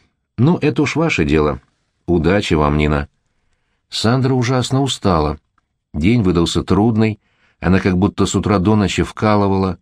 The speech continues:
на тяжёлых работах. И только уже поужинав в одиночестве перед телевизором, вдруг подумала: «А ведь у меня есть Тимур, мой черныш. Как странно, всю жизнь мне нравились только светлоглазые мужчины.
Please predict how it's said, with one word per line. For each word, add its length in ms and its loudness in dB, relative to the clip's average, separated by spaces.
на 160 0
тяжёлых 460 0
работах. 560 -2
И 100 2
только 280 0
уже 220 0
поужинав 580 0
в 60 2
одиночестве 640 0
перед 260 -2
телевизором, 680 0
вдруг 320 0
подумала: 580 0
«А 100 0
ведь 200 2
у 60 2
меня 220 4
есть 300 -2
Тимур, 380 -2
мой 200 2
черныш. 520 0
Как 180 -2
странно, 480 0
всю 300 0
жизнь 340 0
мне 120 2
нравились 400 0
только 440 0
светлоглазые 760 0
мужчины. 600 0